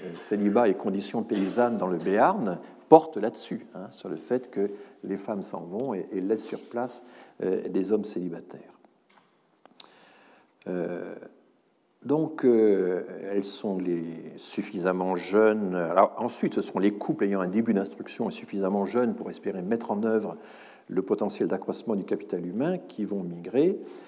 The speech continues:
Et donc, euh, Victor Pichet, dans l'introduction à son anthologie des textes fondateurs de la théorie des migrations, dont je vous ai parlé la dernière fois, souligne très bien cette dimension.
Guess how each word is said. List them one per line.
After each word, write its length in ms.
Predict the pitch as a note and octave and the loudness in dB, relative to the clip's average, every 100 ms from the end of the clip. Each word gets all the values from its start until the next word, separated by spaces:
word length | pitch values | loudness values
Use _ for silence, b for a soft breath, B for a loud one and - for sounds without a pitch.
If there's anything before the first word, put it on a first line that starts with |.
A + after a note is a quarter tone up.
| B B | B B
Et 80 | A#2 | 0
donc, 320 | E3 F#3 - | 2 0 2
euh, 100 | A#2+ | 4
Victor 380 | A#2 A2+ - - | 4 2 -2 -4
Pichet, 420 | - D3+ - C#4+ | -4 -10 0 0
dans 200 | - A#2 | 2 0
l'introduction 600 | A#2 A#2 C3+ C3+ - D3+ | 0 0 -2 -4 -6 -6
à 40 | |
son 260 | A#2 G#2 G2 | -4 -4 2
anthologie 560 | C3 C3 C3+ C#3 B2+ C#3+ | 2 4 4 4 2 2
des 100 | G#2 | 0
textes 280 | - A#2+ | 0 -6
fondateurs 440 | - A2+ G#2 C#3 B2+ | -4 -4 -2 -2 -2
de 80 | G#2 | -2
la 140 | F2+ | -4
théorie 280 | - A2 G#2 | -6 -4 -4
des 120 | F#2+ | -4
migrations, 480 | F#2 F#2 - - F3+ | -6 -6 -8 -8 -8
dont 180 | D3 G2+ | -6 -6
je 60 | |
vous 120 | F#2+ | -4
ai 60 | F#2+ | -6
parlé 260 | F#2+ G#2 A2+ | -4 -2 0
la 60 | |
dernière 320 | F#2 F2 F2 | -2 -4 -6
fois, 320 | - - F3+ B B B B B | -6 -2 -2 B B B B B
souligne 380 | - A#2+ D#3 | -2 0 2
très 200 | D#3 - | 0 -4
bien 340 | G#2+ B2+ D#3+ E3+ | -2 0 0 -4
cette 260 | - - A#2+ | -8 -4 -2
dimension. 500 | A#2+ G#2+ F#2+ - | -2 -2 -4 -12